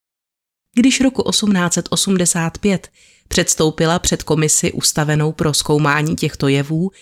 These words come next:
a schopností rozličných médií, nebylo při jejím vystoupení slyšet více než jen chraplavý šepot, který se navíc úplně míjel s údajným hlasem ducha,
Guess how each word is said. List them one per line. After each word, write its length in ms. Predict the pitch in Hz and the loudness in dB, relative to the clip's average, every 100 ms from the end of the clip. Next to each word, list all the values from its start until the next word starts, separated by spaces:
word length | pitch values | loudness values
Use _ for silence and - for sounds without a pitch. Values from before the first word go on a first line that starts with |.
| - _ - | -20 _ -4
a 100 | 135 | -2
schopností 640 | - 156 160 151 - 156 | 0 0 0 -2 0 0
rozličných 540 | 147 143 147 - 147 | 0 0 -2 -2 -2
médií, 540 | 160 147 147 170 185 190 _ _ _ _ _ - | 0 0 0 -2 -4 -8 _ _ _ _ _ 2
nebylo 300 | 269 254 240 | 4 4 4
při 180 | - 226 | 2 2
jejím 280 | 202 185 | 2 2
vystoupení 640 | 165 180 - 180 175 165 160 | 0 0 2 2 2 2 0
slyšet 460 | - 175 - 170 156 | 0 0 0 -2 0
více 340 | 175 - 180 | -2 0 0
než 220 | 170 156 | 0 0
jen 140 | 165 156 | 0 0
chraplavý 480 | 165 160 165 165 | -2 0 0 -2
šepot, 460 | 165 190 - 151 - - _ _ _ _ - | -2 -4 -4 -8 -10 -20 _ _ _ _ -6
který 280 | - 277 254 | 2 4 4
se 160 | - | 4
navíc 320 | 240 214 214 - | 4 4 4 2
úplně 460 | 269 269 269 254 | 0 2 4 6
míjel 380 | 226 202 190 185 | 6 6 4 2
s 100 | - | 2
údajným 520 | 180 175 170 165 160 | 0 2 2 4 4
hlasem 440 | 160 151 - 143 139 | 2 0 0 2 2
ducha, 380 | 165 - 196 | 0 0 -2